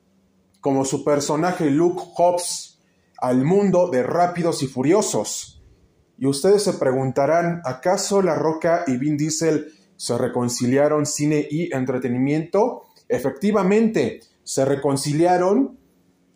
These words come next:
para que La Roca esté dentro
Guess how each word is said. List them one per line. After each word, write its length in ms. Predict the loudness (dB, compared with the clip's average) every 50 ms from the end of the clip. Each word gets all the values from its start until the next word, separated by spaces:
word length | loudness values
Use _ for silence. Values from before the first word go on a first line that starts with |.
| _
para 360 | -2 0 0 2 0 -2 -2 -2
que 140 | 0 2
La 200 | 2 2 2 0
Roca 580 | 0 2 2 2 2 2 2 2 2 2 0 -4 -4
esté 440 | -4 -4 -4 -4 -4 -2 0 0 2
dentro 600 | 2 2 2 2 2 2 2 2 2 0 -4 -10